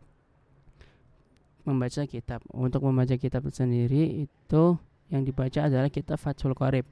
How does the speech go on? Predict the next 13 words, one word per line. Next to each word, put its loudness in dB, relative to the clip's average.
Nanti, -2
nanti 0
kita 0
disuruh 0
membaca 2
kitab, -2
kemudian 0
kita 2
suruh 0
menjelaskan, -2
kemudian 0
kita 0
ditanya. -2